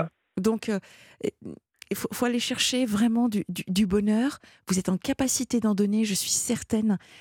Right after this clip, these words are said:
Speaker 2: que vous serez en capacité également d'en, de, d'en avoir. Euh, je dis souvent que la gentillesse appelle à la gentillesse. Donc, je suis certaine qu'en allant vers les gens,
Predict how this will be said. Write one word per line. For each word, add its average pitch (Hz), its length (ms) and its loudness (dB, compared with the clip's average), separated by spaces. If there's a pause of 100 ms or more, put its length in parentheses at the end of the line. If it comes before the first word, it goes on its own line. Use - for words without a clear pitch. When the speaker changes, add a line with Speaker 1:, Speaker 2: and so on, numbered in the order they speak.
(160)
Speaker 2:
que 196 220 0
vous 175 160 -8
serez - 220 -2
en 185 60 2
capacité - 540 -2
également 180 360 0
d'en, 175 200 0
de, 160 320 -2
d'en 185 180 2
avoir. 156 380 0 (440)
Euh, 170 340 0 (340)
je 185 80 -2
dis 214 120 0
souvent 220 260 0
que 214 140 0
la 190 160 4
gentillesse 214 600 0
appelle 208 320 0
à 202 60 4
la 185 100 2
gentillesse. 165 680 -2 (1600)
Donc, 185 340 -2 (220)
je 190 160 0
suis - 220 -2
certaine 185 600 -2 (160)
qu'en 185 180 0
allant 208 240 4
vers 220 180 0
les 196 100 4
gens, 190 240 0